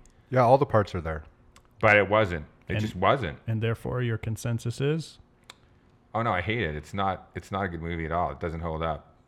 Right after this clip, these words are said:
Speaker 3: Nice.
Speaker 2: It never, but I don't know if it ever did. I think
Speaker 3: I don't think it did.
Speaker 2: it, I don't
Speaker 3: Yeah.
Speaker 2: think it was a great movie when it came out.
Speaker 3: All right, so listen up, Avatar fans. Here's your one saving grace left.
Speaker 2: Oh, yeah, this
Speaker 3: Mister
Speaker 2: is
Speaker 3: Brent,
Speaker 2: it, Brent.
Speaker 3: what
Speaker 2: Brent,
Speaker 3: do you
Speaker 2: it's all
Speaker 3: think?
Speaker 2: down to you, man.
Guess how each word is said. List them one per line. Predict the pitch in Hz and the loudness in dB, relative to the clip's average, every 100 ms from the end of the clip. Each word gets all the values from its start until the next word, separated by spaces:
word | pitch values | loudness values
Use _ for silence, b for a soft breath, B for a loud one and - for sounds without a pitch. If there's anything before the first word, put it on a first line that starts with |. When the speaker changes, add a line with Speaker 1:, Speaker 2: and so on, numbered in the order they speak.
| - | -8
Speaker 3:
Nice. | 87 82 | -6 -4
Speaker 2:
It | 107 | 0
never, | 117 117 113 | 4 4 4
but | 104 120 | 4 4
I | |
don't | 143 143 | 4 2
know | 127 | 2
if | 120 117 | 2 2
it | 107 | 0
ever | 104 104 90 | 2 2 2
did. | 78 71 76 | -2 -4 -4
I | |
think | 104 107 90 - | -4 -4 -4 2
Speaker 3:
I | 127 | 4
don't | 123 | 4
think | 98 95 | 2 -2
it | 95 | -4
did. | 98 | -4
Speaker 2:
it, | - 90 | -4 -4
I | |
don't | 101 92 | -4 -4
Speaker 3:
Yeah. | |
Speaker 2:
think | 107 95 | -6 -6
it | 92 | -4
was | 95 80 - | -6 -8 -8
a | 95 | -6
great | 92 95 85 | -2 -4 -4
movie | 90 85 | -6 -6
when | 80 | -6
it | 73 | -8
came | 78 73 | -8 -4
out. | 78 78 - - | -2 -4 -6 0
Speaker 3:
All | |
right, | 120 120 | 2 4
so | 131 | 4
listen | 135 - 143 | 4 4 4
up, | 135 147 | 4 4
Avatar | 123 117 127 113 | 2 4 4 2
fans. | 120 113 110 | 2 0 0
Here's | 117 117 | 2 2
your | 113 107 | 4 2
one | 110 120 120 | 4 4 4
saving | - 113 113 113 | 4 2 4 4
grace | 110 107 95 - | 4 2 2 0
left. | 110 101 - - - - - | 0 0 0 -6 -20 -10 -2
Speaker 2:
Oh, | 92 | 4
yeah, | 92 95 | 6 8
this | 95 | 8
Speaker 3:
Mister | 117 139 | 8 6
Speaker 2:
is | 131 | 10
Speaker 3:
Brent, | 131 123 | 10 10
Speaker 2:
it, | 110 | 8
Brent. | 107 107 - | 6 4 0
Speaker 3:
what | - - | -8 4
Speaker 2:
Brent, | 120 | 6
Speaker 3:
do | 127 | 8
you | 131 | 8
Speaker 2:
it's | 139 | 10
all | 139 | 12
Speaker 3:
think? | 147 | 12
Speaker 2:
down | 143 151 156 | 8 6 4
to | 131 | -4
you, | 147 | -2
man. | 165 101 101 127 | 2 4 4 2